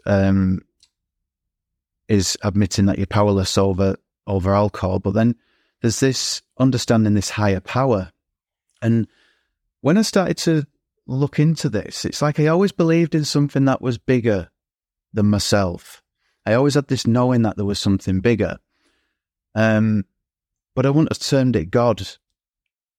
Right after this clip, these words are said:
at that time anyway, because I would have thought God was of the, of the, um, of the thinking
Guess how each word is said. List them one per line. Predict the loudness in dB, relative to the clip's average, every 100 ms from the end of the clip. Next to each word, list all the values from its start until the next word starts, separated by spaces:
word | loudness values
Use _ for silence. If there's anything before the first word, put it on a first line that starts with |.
| _
at | -4
that | -4 -6
time | -4 0 2
anyway, | 2 2 0
because | -4 -4 -2
I | 0
would | 0 0
have | -2
thought | 0 0 -2 0
God | 0 2 0 -4 -18 _ _ _ _ _ -4
was | -2 0
of | 0 -2 -8 -2
the, | 2 2 0 -4 -4
of | -4 -4 -2
the, | -2 -2 _ _ _ _ -2
um, | 0 2 2 0 -2
of | -4
the | -4
thinking | -2 0 2 0 -2 -2 -2